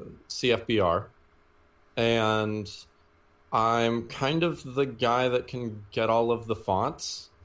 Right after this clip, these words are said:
Like, like, I'm just really good at, I, I don't know if I can say this on air. I, I'm really good at, like, ripping font.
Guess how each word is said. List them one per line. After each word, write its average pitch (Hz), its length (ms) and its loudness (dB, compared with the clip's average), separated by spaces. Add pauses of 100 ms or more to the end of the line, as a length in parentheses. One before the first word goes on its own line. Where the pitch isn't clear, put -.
(180)
Like, 131 220 2
like, 127 180 4
I'm 123 100 0
just 117 160 -8
really 123 320 0
good 110 240 0
at, 95 80 0 (640)
I, 120 120 2
I 117 140 -2
don't 107 120 0
know 104 60 0
if 98 80 -6
I 95 40 -4
can 92 100 -6
say 95 160 -2
this 95 140 -4
on 87 140 -4
air. 98 140 0
I, 101 200 2 (120)
I'm 131 200 0
really 147 240 2
good 123 140 4
at, 110 80 2
like, 104 120 -2
ripping 95 360 -4
font. 135 200 -12